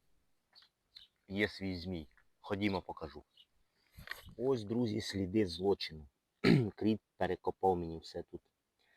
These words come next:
Пошкодив коріння, поїв мені моркву, собака сліпа.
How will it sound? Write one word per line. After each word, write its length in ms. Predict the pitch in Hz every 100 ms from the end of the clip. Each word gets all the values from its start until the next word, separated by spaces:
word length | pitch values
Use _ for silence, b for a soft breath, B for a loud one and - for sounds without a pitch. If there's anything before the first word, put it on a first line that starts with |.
| b b
Пошкодив 540 | - 90 - 107 85 80
коріння, 540 | - 92 90 123 110 98
поїв 360 | - 90 98
мені 300 | 92 92 87
моркву, 600 | 87 107 127 - - 104 - b b b _
собака 500 | 104 90 95 - 90
сліпа. 480 | - 90 - 92